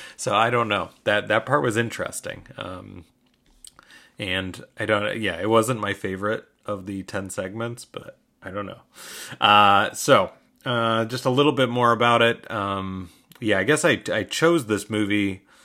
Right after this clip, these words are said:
um, just because I, like I said a few weeks ago, I wanted to look at it kind of with a modern lens. Um, would this film discuss implications for the future? Um, kind of the route that we've chosen with the internet and being connected all the time?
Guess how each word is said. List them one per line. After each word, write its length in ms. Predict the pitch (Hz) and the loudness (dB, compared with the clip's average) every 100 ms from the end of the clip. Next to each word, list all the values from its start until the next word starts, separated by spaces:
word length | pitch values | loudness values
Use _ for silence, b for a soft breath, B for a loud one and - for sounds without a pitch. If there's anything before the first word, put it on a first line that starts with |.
| B | B
um, 300 | 98 95 98 | -8 -6 -4
just 160 | 101 113 | -6 -6
because 260 | 135 117 101 | -2 -2 0
I, 260 | 101 98 - | -2 -4 -8
like 240 | - 110 107 | -12 -10 -6
I 60 | |
said 240 | 95 117 98 | -6 -4 -4
a 40 | |
few 260 | 92 - 101 | -6 -6 -4
weeks 260 | 98 - | -4 -6
ago, 240 | 101 95 92 | -6 -4 -2
I 40 | |
wanted 360 | 92 98 98 95 | -2 -4 -4 -6
to 140 | 98 | -10
look 240 | 87 92 98 | -8 -8 -8
at 120 | 92 | -6
it 180 | 92 - | -8 -10
kind 220 | 98 90 | -12 -8
of 260 | 92 82 _ B B B B B | -8 -10 _ B B B B B
with 380 | 104 95 90 - | -4 -2 -2 -4
a 180 | 101 95 | -8 -8
modern 440 | 90 90 95 95 90 | -8 -4 -2 -2 -4
lens. 600 | 90 98 113 127 - - | -6 -4 -4 -6 -8 -12
Um, 360 | 92 92 90 | -12 -10 -6
would 180 | 92 107 | -4 -2
this 180 | 107 90 | -2 -4
film 360 | 117 101 98 95 | -2 -2 -2 -6
discuss 400 | 87 - 95 - | -8 -6 -6 -8
implications 800 | 104 98 101 104 - 110 98 | -12 -12 -8 -8 -6 -8 -8
for 120 | - 98 | -10 -12
the 100 | 92 | -10
future? 640 | - 117 - 120 110 104 B B B B | -6 -4 -2 0 0 -2 B B B B
Um, 420 | 92 92 90 87 80 | -12 -10 -10 -12 -10
kind 220 | - 98 | -6 -4
of 140 | 95 82 | -4 -4
the 160 | 90 | -6
route 320 | 87 98 101 101 | -2 -2 -2 -6
that 100 | 98 | -6
we've 220 | 98 90 | -6 -4
chosen 520 | - 101 98 104 92 | -2 0 0 -4 -6
with 100 | 87 | -8
the 140 | 92 | -8
internet 380 | 95 101 101 101 | -4 -2 -2 -4
and 100 | 92 | -6
being 200 | 90 85 | -8 -8
connected 420 | 85 101 110 - | -6 -4 -4 0
all 140 | 110 107 | 0 0
the 80 | 107 | -2
time? 500 | - 110 107 110 | -2 -2 -2 -4